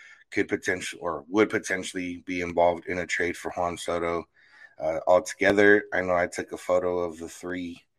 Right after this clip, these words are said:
and, and put it out there on Twitter, and, uh, you know, their jersey said National for National League, and, uh, you know, a few people made the, the quick connection of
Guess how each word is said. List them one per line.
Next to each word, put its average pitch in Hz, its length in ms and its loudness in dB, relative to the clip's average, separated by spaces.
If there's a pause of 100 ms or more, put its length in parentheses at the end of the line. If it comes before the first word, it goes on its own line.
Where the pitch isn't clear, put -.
(380)
and, 85 380 -12
and 85 240 -10
put 85 120 -2
it 87 120 0
out 85 180 4
there 85 160 0
on 82 140 -4
Twitter, 85 400 0
and, 82 200 -6
uh, 80 360 2 (480)
you 90 80 -8
know, 80 100 -2
their 85 160 0
jersey 85 300 -2
said 78 260 -4
National 98 460 6
for 87 100 -6
National 87 460 -2
League, 92 260 -6 (460)
and, 87 280 -6
uh, 80 300 -2
you 85 80 -12
know, 80 100 -6
a 80 40 -6
few 82 160 -10
people 80 280 -8
made 80 260 -10
the, 78 180 -6 (260)
the 80 80 -10
quick - 220 -2
connection 87 480 -4
of 85 200 -4